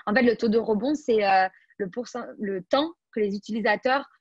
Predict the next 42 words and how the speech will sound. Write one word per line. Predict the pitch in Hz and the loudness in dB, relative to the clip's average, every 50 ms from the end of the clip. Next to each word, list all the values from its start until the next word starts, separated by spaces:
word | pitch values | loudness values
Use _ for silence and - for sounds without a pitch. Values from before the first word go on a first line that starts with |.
| _ _ _ _ - | _ _ _ _ -8
mettent | 214 214 226 247 254 - | -6 -4 -4 -4 -6 -6
pour | - - - | -10 -16 -6
sortir | - - 247 - - - 277 254 | -4 -4 -4 -4 -6 -6 -4 -4
de | 240 | -2
votre | 226 226 226 - 226 | -4 -4 -6 -8 -10
site. | 208 - - 226 190 | -10 -8 -8 -8 -8
Donc, | 190 190 190 202 | -8 -8 -8 -8
en | 202 185 | -8 -6
fait, | 247 254 254 - | -6 -6 -4 -6
c'est | 233 208 | -6 -6
calculé | 226 214 214 - 247 233 233 | -4 -6 -6 -6 -6 -4 -4
entre | 220 202 196 - - 196 190 - _ _ _ _ - | -4 -6 -8 -8 -8 -8 -8 -8 _ _ _ _ -10
quand | 240 233 220 - - | -8 -8 -8 -8 -8
un | - 214 220 | -6 -4 -4
utilisateur | 226 208 - 247 220 233 220 220 233 214 190 | -4 -4 -4 -4 -2 -2 -2 -2 -4 -4 -2
rentre | 214 247 254 | -4 -4 -4
sur | - - 220 | -6 -6 -6
votre | 214 208 - - 202 | -6 -6 -6 -8 -12
site | 185 - _ 294 330 - _ _ _ _ _ _ _ _ _ _ - | -14 -6 _ -2 -2 -2 _ _ _ _ _ _ _ _ _ _ -2
et, | - - 220 247 571 - - | 0 2 2 2 0 -4 -6
euh, | 208 196 190 196 202 | -6 -6 -6 -6 -8
quand | - 226 240 - - | -6 -6 -6 -6 -6
il | 240 196 | -8 -8
s'en | - 233 214 202 | -6 -6 -4 -2
va, | 220 247 302 294 | 0 0 0 -2
combien | - - 247 226 233 247 | -2 -4 -2 -2 0 0
de | 240 208 214 | 0 0 -2
temps | 208 - - 254 277 285 302 - _ _ _ _ _ _ _ | -2 -2 -2 -2 -2 -4 -8 -14 _ _ _ _ _ _ _
c'est, | 220 208 196 190 185 185 185 190 - | -4 -2 -2 -2 -2 -2 -4 -4 -6
il | 208 214 | -6 -4
reste | - 254 240 - | -2 -4 -4 -4
sur | - 226 | -6 -6
votre | 214 208 - - 208 | -4 -6 -6 -8 -10
site | - - 254 - | -12 -10 -8 -8
et | 240 | -6
combien | - 220 226 214 | -6 -4 -4 -4
de | 208 | -4
temps | 202 - 269 | -2 -2 -2
il | 240 214 214 | -2 -2 -2
met | 214 220 247 277 277 - _ _ _ - | -2 0 -2 -2 -4 -6 _ _ _ -8
à | 214 | -4
partir. | - 220 214 - - - 185 - - | -4 -4 -6 -6 -8 -12 -14 -14 -14